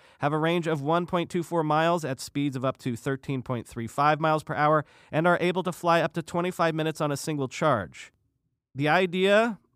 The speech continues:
is that the Army wants to give at least one of these Black Hornet drones to nearly every ground combat unit to allow them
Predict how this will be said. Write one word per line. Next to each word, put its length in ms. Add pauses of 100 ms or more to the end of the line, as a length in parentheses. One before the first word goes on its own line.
(160)
is 200
that 180
the 140
Army 220
wants 200
to 100
give 220
at 100
least 200
one 300
of 380
these 360
Black 320
Hornet 280
drones 280
to 180
nearly 400
every 300
ground 480
combat 480
unit 280
to 120
allow 280
them 320